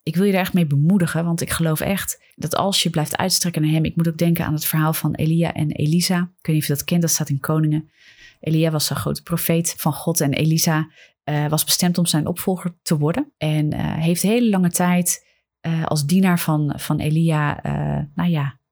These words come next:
aan hem gediend in het proces wat, eh, wat Elia te doen had met God. En door te blijven gehoorzamen en dienaar te blijven aan Elia, eh, geloof ik dat hij zich uitstrekte naar wat God uiteindelijk voor hem had. En uiteindelijk heeft Elia de mantel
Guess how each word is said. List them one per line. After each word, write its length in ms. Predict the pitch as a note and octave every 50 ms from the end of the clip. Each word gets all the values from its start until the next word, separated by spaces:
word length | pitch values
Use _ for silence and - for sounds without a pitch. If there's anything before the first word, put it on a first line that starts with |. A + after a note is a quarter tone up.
| _ _
aan 120 | _ - E3
hem 120 | E3 D#3
gediend 400 | D3 - C#3+ C3 E3+ F3+ F3+ E3+
in 140 | C3 - D3
het 120 | D3 D3
proces 500 | - - D3+ C#3+ - - D#3+ D#3 - -
wat, 240 | - D3 C#3 - - -
eh, 320 | C#3 C#3 C#3 C#3 C#3 C#3+
wat 160 | C#3+ C#3+ C#3+
Elia 400 | C3+ - C#3+ D#3 E3 D#3+ D3+ C#3+
te 180 | C#3+ - - D3
doen 140 | D3+ G3 A3+
had 160 | G3 - -
met 140 | C#3 C3+ -
God. 380 | - - D3 - - - - _ _ - - - - - - _ _ _
En 460 | - D#3 D3+ D3+ D3 D3 - - - _
door 280 | - - - F3 F3+
te 80 | F3 F3
blijven 300 | E3+ F#3+ F#3+ G3 - -
gehoorzamen 760 | - F3 G3+ A#3 A#3+ - F#3+ F3 E3 E3 D#3+ D#3+ D#3+ D#3 -
en 260 | - D3+ D#3 D#3+ D#3+
dienaar 320 | D3 - F#3 G3 G#3+ G3+ G3
te 120 | - D#3+
blijven 420 | D#3 D#3+ D#3 D#3 D#3 D#3 - -
aan 220 | - - D3+ D3+ D3+
Elia, 600 | - - D3 D3 D#3 F#3+ G3+ F#3+ D#3 D3 D3 D3 D3 - _ _ _ _ _ _ _ _
eh, 200 | _ D3+ D3+ D3
geloof 340 | - - D#3+ D#3+ F3+ G3 F#3+
ik 100 | F3+ E3+
dat 160 | - D3+ -
hij 160 | - D3+ D#3
zich 220 | D3+ - C#3+ - -
uitstrekte 480 | - G3 G3+ - - F3 E3+ - -
naar 160 | D#3+ D3+ D3 D3
wat 140 | D3 C#3
God 200 | - - - -
uiteindelijk 400 | - D#3 - D3+ D3+ D3+ C#3+ C#3+
voor 100 | - D3
hem 100 | C#3+ C#3
had. 200 | D3 E3 E3 -
En 200 | - - C#3+ C#3 - - - - - - - _ _
uiteindelijk 400 | - D#3 - C#3 E3 E3+ E3 -
heeft 220 | D#3 - - - C#3+
Elia 200 | D#3+ E3+ E3+ D#3
de 100 | D3+ D3+
mantel 640 | D3 D#3 E3 F3+ F3+ F3 - C#3+ C#3 D3+ F3 -